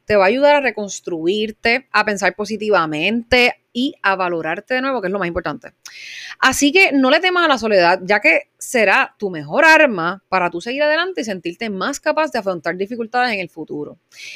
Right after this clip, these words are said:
Y si no sabes cómo salir de la soledad, también tengo un episodio en mi podcast que dice cómo,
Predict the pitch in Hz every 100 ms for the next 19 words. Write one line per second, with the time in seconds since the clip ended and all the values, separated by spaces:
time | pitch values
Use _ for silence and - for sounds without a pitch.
0 | - - - 302 302 294 - - 285 277
1 | 277 330 359 339 320 330 320 302 294 294
2 | 294 233 208 185 185 214 247 247 226 220
3 | 202 160 151 - 196 254 220 220 151 156
4 | - 190 180 233 226 - 180 220 294 302
5 | 311